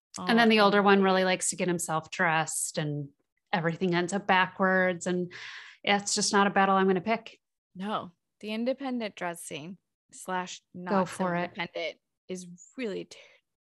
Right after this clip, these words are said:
Speaker 2: difficult.
Speaker 1: Yeah.
Speaker 2: So you just let him go to bed with backwards P Js?
Speaker 1: Yep.
Speaker 2: Oh, yeah, for sure. Okay,
Speaker 1: Oh,
Speaker 2: good.
Speaker 1: yeah.
Speaker 2: I thought, I thought you were saying the battle was that.
Speaker 1: Oh,
Speaker 2: I don't know
Speaker 1: no.
Speaker 2: what battle was, but yes, I agree. I was like, "Oh, who cares about that?"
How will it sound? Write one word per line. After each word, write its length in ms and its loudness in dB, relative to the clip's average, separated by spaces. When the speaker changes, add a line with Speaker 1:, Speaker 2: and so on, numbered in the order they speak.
Speaker 2:
difficult. 520 -12
Speaker 1:
Yeah. 220 -10
Speaker 2:
So 60 -6
you 120 -2
just 100 -8
let 100 -2
him 60 -6
go 80 -4
to 80 -6
bed 260 -4
with 180 -8
backwards 380 -8
P 160 -16
Js? 280 -10
Speaker 1:
Yep. 120 4
Speaker 2:
Oh, 240 0
yeah, 140 -2
for 100 -6
sure. 240 -6
Okay, 180 2
Speaker 1:
Oh, 80 10
Speaker 2:
good. 80 8
Speaker 1:
yeah. 180 6
Speaker 2:
I 20 6
thought, 80 0
I 80 2
thought 160 2
you 80 -2
were 40 -2
saying 240 -2
the 100 -4
battle 360 0
was 140 -6
that. 300 -4
Speaker 1:
Oh, 120 8
Speaker 2:
I 60 8
don't 80 6
know 80 6
Speaker 1:
no. 60 6
Speaker 2:
what 100 2
battle 320 -2
was, 300 -6
but 100 4
yes, 300 2
I 120 2
agree. 280 -2
I 40 -8
was 100 -10
like, 160 -4
"Oh, 240 -4
who 80 -12
cares 220 -6
about 180 -10
that?" 200 -2